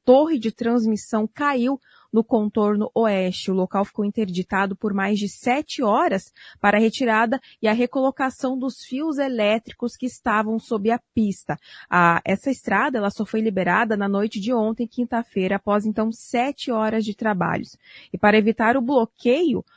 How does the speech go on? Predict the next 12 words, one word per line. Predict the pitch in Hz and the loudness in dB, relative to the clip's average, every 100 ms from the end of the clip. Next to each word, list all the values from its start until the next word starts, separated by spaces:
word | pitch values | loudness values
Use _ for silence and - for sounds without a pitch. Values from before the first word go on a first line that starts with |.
| - | -6
alguns | - 185 233 - | -2 0 0 0
caminhoneiros | 233 240 302 240 269 | -2 0 0 -2 -2
foram | - 240 247 | -2 -2 -2
flagrados | 240 247 214 202 202 220 - | -2 -4 -2 0 0 0 -2
fazendo | 214 202 196 202 | -4 -2 0 0
manobras | 202 254 311 240 233 226 240 - | 0 -2 -2 -2 -2 -2 -4 -6
proibidas, | - 214 202 190 190 220 _ _ - | -4 -2 -2 -2 -2 -4 _ _ -6
trafegando | 202 - 269 214 262 285 | -4 -2 -2 0 0 -2
na | 269 | -4
contramão. | - 247 247 254 277 254 185 170 - _ - | -2 -2 -2 -2 -2 0 2 0 -6 _ -2
O | 202 | 4
motoqueiro | 247 330 311 277 302 381 | 4 2 -2 0 0 0